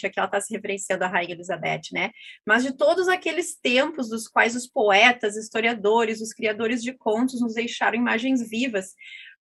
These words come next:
Ou seja, nós estamos nutrindo a imaginação delas. E através da ficção também muito se aprende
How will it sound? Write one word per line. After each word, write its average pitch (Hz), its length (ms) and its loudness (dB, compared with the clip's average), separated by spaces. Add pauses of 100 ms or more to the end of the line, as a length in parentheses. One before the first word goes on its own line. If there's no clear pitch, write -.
(100)
Ou 240 140 4
seja, 208 540 4
nós 202 180 2
estamos 247 480 0
nutrindo 254 640 -2
a 302 40 6
imaginação 233 760 0
delas. 175 520 0 (400)
E 208 260 0
através 226 480 4
da 269 80 2
ficção 254 560 -2
também 247 360 4
muito 247 320 2
se - 160 -6
aprende 220 800 2